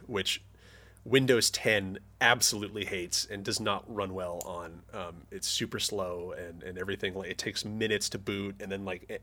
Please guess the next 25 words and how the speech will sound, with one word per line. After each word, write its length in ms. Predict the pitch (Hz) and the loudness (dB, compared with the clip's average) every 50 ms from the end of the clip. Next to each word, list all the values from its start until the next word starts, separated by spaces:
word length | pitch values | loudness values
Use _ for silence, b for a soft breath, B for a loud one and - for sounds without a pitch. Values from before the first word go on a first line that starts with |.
| - - | -8 -4
opening 340 | - 107 104 - 123 110 104 | -4 -2 0 0 0 0 -2
files 540 | 95 - - - 95 92 95 95 95 95 92 | -4 -2 2 2 4 4 4 2 0 -2 -2
is 100 | 98 - | -2 -2
super, 280 | - - 107 - 110 110 | -2 -2 -4 -4 -6 -6
it 140 | - 120 | -6 -2
just, 180 | 120 139 127 - B B B B B B B B B B B - | 0 0 0 0 B B B B B B B B B B B 4
and, 120 | 135 139 | 4 6
and 140 | 135 143 143 | 8 8 10
then 120 | 151 151 - | 10 10 10
it, 100 | 151 135 | 10 8
like, 260 | 123 120 - - - - - - | 6 6 4 2 -12 -14 -8 -2
half 280 | - - 127 123 - | 6 6 6 6 6
the 60 | - | 4
time 300 | 127 - - 107 110 110 | -2 0 2 4 4 4
it 100 | 107 - | 2 0
crashes 600 | - - - - 87 90 95 - - 107 98 101 | -4 -6 -2 2 4 4 4 4 4 0 0 0
on, 200 | 107 90 95 101 - - - - | -2 -2 -4 -6 -8 -10 -16 -10
on 200 | 87 107 104 98 | -4 -4 -4 -2
its 100 | 92 - | -4 -6
boot 300 | 101 98 98 95 98 95 | -4 -4 -4 -4 -2 -4
and, 100 | 92 92 | -6 -6
like, 120 | 92 90 - - - | -8 -10 -10 -10 -6
does 140 | - 107 92 | -4 -4 -4
a 80 | 90 | -4
re-, 160 | 87 95 95 | -6 -6 -6